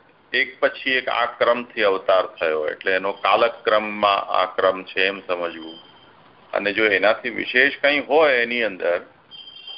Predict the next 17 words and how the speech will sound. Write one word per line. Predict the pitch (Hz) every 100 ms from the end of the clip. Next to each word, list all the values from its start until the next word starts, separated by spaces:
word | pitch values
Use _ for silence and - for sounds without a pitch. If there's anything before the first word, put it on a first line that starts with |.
| - -
એટલે | - 104 107
વિશેષ | 104 98 95 127 127
એટલા | 139 156 147
માટે | 123 113 113
કે | 107 120 117 117 113 - - _ _
પહેલા | 104 101 113 120 120 120 -
આવો | 101 104 110 127 139
જ | 131
અવતાર | 127 123 127 123
કેમ | - 135 131 123
થયો, | 113 107 104 101 98 -
પછી | 98 95 107
બીજો | 101 98 110 113 113 113 - - - _ _
વરાહ | 101 101 110 117
જ | 120 -
કેમ | 123 123
થયો, | 120 - 98 90 90